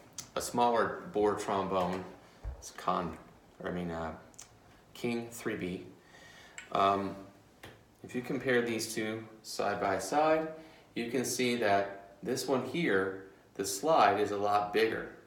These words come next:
okay? So if I put it here, you can really tell, uh,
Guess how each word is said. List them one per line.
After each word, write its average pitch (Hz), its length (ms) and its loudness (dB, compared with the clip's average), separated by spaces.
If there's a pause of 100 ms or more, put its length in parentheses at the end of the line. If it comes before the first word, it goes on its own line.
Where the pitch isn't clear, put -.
(360)
okay? 92 280 -4 (920)
So 95 80 -6
if 95 120 -6
I 98 40 -4
put 117 240 2
it - 200 -2 (300)
here, 110 280 0
you 98 60 -2
can 98 400 -4
really 113 300 -2
tell, 101 580 2 (560)
uh, 92 320 4